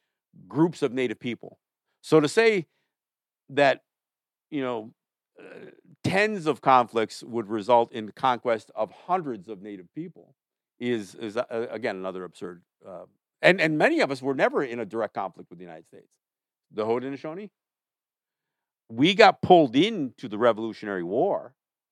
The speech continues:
Um, Mohawks, um, were, some Mohawks were, were aligning pretty cl-, closely with, with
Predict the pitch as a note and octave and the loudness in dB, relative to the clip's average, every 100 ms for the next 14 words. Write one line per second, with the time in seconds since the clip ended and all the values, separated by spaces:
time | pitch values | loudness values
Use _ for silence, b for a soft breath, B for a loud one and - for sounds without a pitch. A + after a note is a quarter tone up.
0 | _ _ _ _ - F#2 E2+ E2 F2+ A2 | _ _ _ _ -10 -6 -6 -8 -4 0
1 | B2 B2+ B2+ B2 - - - _ _ G#2 | 2 4 4 0 -8 -18 -20 _ _ -6
2 | F#2+ F2+ F2+ E2+ _ _ _ _ _ _ | -4 -4 -6 -12 _ _ _ _ _ _
3 | _ _ F2+ G2 G2 G2 F2+ _ _ _ | _ _ -10 -4 -2 -2 -4 _ _ _
4 | _ _ _ _ - - E3 F3 B2+ G#2+ | _ _ _ _ -12 6 6 8 0 2
5 | G2+ G2+ G#2 G2+ G2+ - G2+ - G#2 G#2+ | 0 0 -4 -4 -4 -8 -12 -6 -2 0
6 | G2+ A2+ A2+ A2 G#2 - A2 G2 _ B2+ | 2 2 2 -2 -8 -8 -10 -10 _ -12
7 | _ _ C3+ - G#2 F#2 F2 _ G2+ _ | _ _ 0 0 -8 -12 -16 _ -20 _
8 | G2 | -18